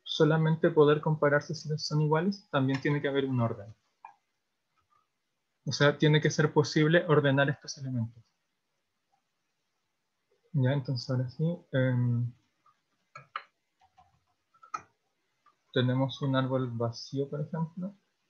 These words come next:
Y esto quiero que se pueda mostrar lo que se está pasando. Por, a-, por ahora va a quedar como súper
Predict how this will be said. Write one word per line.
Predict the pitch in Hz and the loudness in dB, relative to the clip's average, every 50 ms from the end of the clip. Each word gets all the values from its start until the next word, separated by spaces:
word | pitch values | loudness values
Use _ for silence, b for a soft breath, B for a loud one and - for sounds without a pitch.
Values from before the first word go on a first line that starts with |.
| _ _ _ _ _ _ _ _ _ _ _ _ _ _ _ _ _ _ _ _ _ - - - _ _ _ _ _ _ _ _ _ _ _ _ _ _ _ _ - | _ _ _ _ _ _ _ _ _ _ _ _ _ _ _ _ _ _ _ _ _ -20 -20 -20 _ _ _ _ _ _ _ _ _ _ _ _ _ _ _ _ -6
Y | - 143 143 143 143 | -6 -4 -2 -2 -4
esto | 147 - _ _ _ - - - _ _ _ _ _ _ - _ _ - - 127 117 - - - - _ _ _ _ _ _ _ - 143 131 131 | -4 -8 _ _ _ -20 -20 -20 _ _ _ _ _ _ -20 _ _ -6 -4 -4 -4 -4 -8 -18 -20 _ _ _ _ _ _ _ -4 -4 -4 -4
quiero | - 139 127 131 127 | -2 0 0 0 0
que | - 135 | -4 -6
se | - - 135 123 - - - | -8 -6 -8 -8 -8 -6 -2
pueda | 131 127 127 131 131 131 131 - - _ _ _ _ _ _ _ _ - | 0 2 2 2 2 0 -2 -6 -8 _ _ _ _ _ _ _ _ -4
mostrar | 131 123 117 113 - - - - 120 120 123 139 | -2 -2 -2 -2 -6 -10 -10 -4 -2 -2 -2 -2
lo | 143 139 139 127 | -2 -4 -6 -6
que | - 131 | -8 -14
se | - - _ _ _ - - | -18 -18 _ _ _ -20 -20
está | - _ - 123 117 | -18 _ -8 -6 -6
pasando. | - 123 120 - - 139 143 156 160 175 220 214 - - - _ _ _ _ _ _ _ _ _ _ _ - - _ _ _ _ _ _ _ _ _ _ _ _ _ _ _ _ _ _ _ - _ _ _ - _ _ _ _ _ _ _ _ _ _ _ _ _ _ _ _ _ _ _ _ - - - - | -6 -6 -10 -8 -6 -4 -4 -4 -4 -4 -6 -8 -10 -14 -18 _ _ _ _ _ _ _ _ _ _ _ -20 -20 _ _ _ _ _ _ _ _ _ _ _ _ _ _ _ _ _ _ _ -20 _ _ _ -20 _ _ _ _ _ _ _ _ _ _ _ _ _ _ _ _ _ _ _ _ -20 -14 -4 2
Por, | 139 135 131 127 | 4 4 4 4
a-, | - 127 135 - - - | 4 2 2 2 0 2
por | 139 127 123 | 2 4 4
ahora | 123 131 139 135 | 4 4 4 4
va | 127 131 | 4 2
a | 131 127 | 0 2
quedar | 143 135 131 131 156 - - - - - - | 2 2 2 2 0 -6 -14 -20 -20 -12 -6
como | - 135 131 127 | -2 0 0 0
súper | 120 - 139 127 139 131 120 - | -2 -2 -2 -2 -2 -4 -6 -10